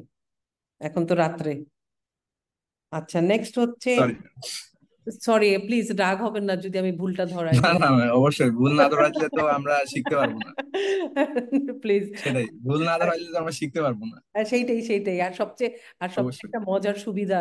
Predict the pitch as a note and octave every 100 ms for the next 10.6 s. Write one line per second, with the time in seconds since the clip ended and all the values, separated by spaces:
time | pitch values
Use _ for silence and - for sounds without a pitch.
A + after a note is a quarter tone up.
0 | E3+ F3 E3 - _ - E3+ G3+ G3+ F#3
1 | F#3+ F#3 F#3 F#3 F3 E3+ F#3+ F#3 E3+ -
2 | F#3 G3 - C#3+ G3+ G3+ F3 D3+ D3 -
3 | _ _ _ F#3+ E3+ F#3 D#3+ F3 F3 F#3
4 | F#3 F3+ F3 F3 G3+ - D#4+ D4+ E4 G#3
5 | A3 F3 A#3 G3+ G#3 G#3+ - - - A#3
6 | A#3 A3+ A#3 A3+ A3+ A3 A#3 G#3 G3 F#3+
7 | F#3 - _ D#4+ D4 C#4+ G3+ G3 F#3+ G3+
8 | G3+ G3+ - G3+ G3+ G#3+ G3+ G3+ G#3+ G#3
9 | A3 F#3+ F#3 F3 A3 A3+ F#3+ E3+ D#3+ D#3+
10 | _ - - - G#3 G3+